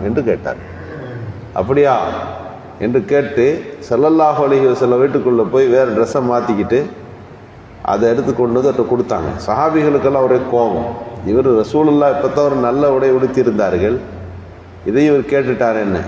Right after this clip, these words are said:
அந்த சஹாபி சொன்னார், "இது வந்து என் கஃபன், ரசூலுல்லாஹ் போட்டு கழட்டுனாங்க, அது என் கஃபனுக்காண்டி நான் வச்சுக்கலான் இருக்கிறேன்.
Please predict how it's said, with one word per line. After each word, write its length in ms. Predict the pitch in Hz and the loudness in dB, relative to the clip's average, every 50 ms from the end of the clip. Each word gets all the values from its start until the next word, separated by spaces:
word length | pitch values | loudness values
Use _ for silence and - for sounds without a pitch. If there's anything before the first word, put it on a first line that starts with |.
| - | -4
அந்த 180 | 95 98 101 104 | -4 -2 -2 -2
சஹாபி 440 | 95 101 110 117 131 143 139 139 131 - | -2 0 0 2 2 2 2 0 0 0
சொன்னார், 520 | - 127 117 117 117 120 123 123 120 104 95 90 82 - | 0 0 0 0 0 0 0 0 0 0 -2 -4 -4 -4
"இது 160 | 82 98 101 | -2 0 2
வந்து 220 | 110 110 113 131 135 | 2 2 2 2 2
என் 160 | 120 107 - - | 0 0 0 -2
கஃபன், 340 | 117 117 - - 135 117 110 | -2 -2 0 0 -2 0 0
ரசூலுல்லாஹ் 460 | 113 110 147 156 156 156 143 123 - | 0 0 2 2 2 2 2 2 2
போட்டு 260 | 139 143 147 135 - | 2 2 2 0 0
கழட்டுனாங்க, 600 | - - 135 131 123 131 135 127 120 113 110 107 110 123 139 - | 0 0 0 0 0 -2 -2 -2 0 0 0 0 0 -2 -2 -2
அது 180 | - 110 104 101 | 0 0 2 2
என் 140 | 101 98 101 | 0 0 0
கஃபனுக்காண்டி 680 | 117 117 113 160 156 156 147 151 147 143 143 147 143 | -2 0 0 0 0 0 0 0 0 0 2 0 0
நான் 180 | 139 135 123 113 | 0 0 0 0
வச்சுக்கலான் 420 | - - 127 117 127 123 123 110 | 0 0 0 0 0 0 0 0
இருக்கிறேன். 400 | 101 107 95 101 101 98 104 113 | 0 -2 0 0 0 0 0 0